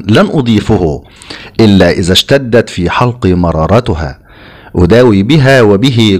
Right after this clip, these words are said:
جرحا طال نزفه، فأين أهرب منه ومن حماقاتي؟ وحدي أجالس قهوتي وعنادي يأبى أن أفارقها، والطريق إلى المستحيل موصود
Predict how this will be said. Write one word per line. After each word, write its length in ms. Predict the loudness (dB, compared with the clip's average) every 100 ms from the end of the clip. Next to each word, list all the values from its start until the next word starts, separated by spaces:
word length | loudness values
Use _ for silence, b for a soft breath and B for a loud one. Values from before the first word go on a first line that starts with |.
| 0
جرحا 580 | 0 0 -2 0 0 2
طال 240 | 2 2
نزفه، 840 | 2 2 0 -2 -2 0 0 -2 B B B B -6
فأين 480 | -2 0 2 2
أهرب 560 | 2 2 0 0 0 2
منه 680 | 2 2 2 2 2 0 0
ومن 340 | 0 0 0 -2
حماقاتي؟ 1080 | 0 2 2 2 0 2 2 -2 -10 -12 b b b b b b 0
وحدي 420 | 0 0 0 0 2
أجالس 440 | 2 2 2 -2
قهوتي 680 | 0 0 2 0 2 2 4
وعنادي 920 | 4 2 0 2 2 0 0 0 2
يأبى 840 | 0 0 -2 2 4 4 4 2 0
أن 120 | 0 -2
أفارقها، 1000 | -4 0 0 2 2 2 2 4 4 4
والطريق 800 | 2 0 -2 -2 0 0 0 -4
إلى 320 | 0 2 2
المستحيل 1160 | 2 0 0 -2 -4 -2 0 2 2 2 -2 0
موصود 640 | 0 2 0 0 0